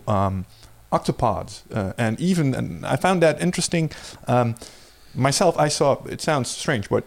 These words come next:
interdimensional space robots,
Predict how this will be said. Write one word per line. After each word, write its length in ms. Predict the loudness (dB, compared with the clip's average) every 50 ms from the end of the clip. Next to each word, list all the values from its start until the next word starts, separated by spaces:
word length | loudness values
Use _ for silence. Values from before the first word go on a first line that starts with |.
| -6 _ -2
interdimensional 1000 | 0 0 0 2 0 0 2 2 2 2 0 -2 -2 -2 0 0 -2 -4 -6 -10
space 440 | -10 -4 0 2 2 2 2 -2
robots, 680 | -6 -6 -6 -6 -8 -8 -10 -10 -12 -16 -18 -18 -16